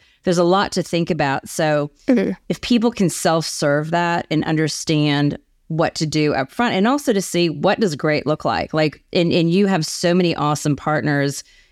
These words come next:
Speaker 1: and the fact that you can easily show them what good looks like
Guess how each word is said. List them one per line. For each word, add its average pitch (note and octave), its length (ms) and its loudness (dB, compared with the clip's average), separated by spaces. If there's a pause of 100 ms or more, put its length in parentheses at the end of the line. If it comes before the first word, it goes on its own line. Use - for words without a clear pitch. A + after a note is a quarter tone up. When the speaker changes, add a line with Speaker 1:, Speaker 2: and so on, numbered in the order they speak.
Speaker 1:
and D#3 160 2
the D3+ 60 2
fact E3 240 -2
that - 100 0
you E3+ 180 0
can - 240 0
easily D#3+ 340 2
show D3 400 0
them C#3+ 480 0 (680)
what D#3+ 340 0
good D#3+ 220 2
looks D#3 280 -2
like C#3 540 -2